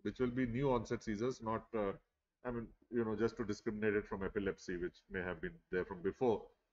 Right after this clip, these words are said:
So somebody who's never had seizures, uh, can suddenly start showing seizures. Changes in behavior. This is interesting because this is something we don't normally think about, but when the brain ca-, parenchyma is involved, there could be changes in behavior, personality,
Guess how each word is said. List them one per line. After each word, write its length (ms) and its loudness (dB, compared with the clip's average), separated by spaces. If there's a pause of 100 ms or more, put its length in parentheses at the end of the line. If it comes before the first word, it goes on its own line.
(100)
So 120 -2
somebody 420 2
who's 180 4
never 240 4
had 280 0
seizures, 580 -2 (100)
uh, 320 -4
can 200 -2 (240)
suddenly 420 -4
start 320 -2
showing 220 -4
seizures. 480 0 (420)
Changes 360 4
in 180 2
behavior. 560 4 (180)
This 180 -4
is 120 0
interesting 520 -2
because 360 -2 (580)
this 160 0
is 100 2
something 380 0
we 80 2
don't 380 0
normally 420 -2
think 160 -2
about, 340 0
but 200 0
when 160 0
the 80 0
brain 320 2
ca-, 200 0
parenchyma 540 0
is 80 0
involved, 380 2
there 100 2
could 160 -2
be 80 0
changes 380 -4
in 140 -2
behavior, 520 4
personality, 800 0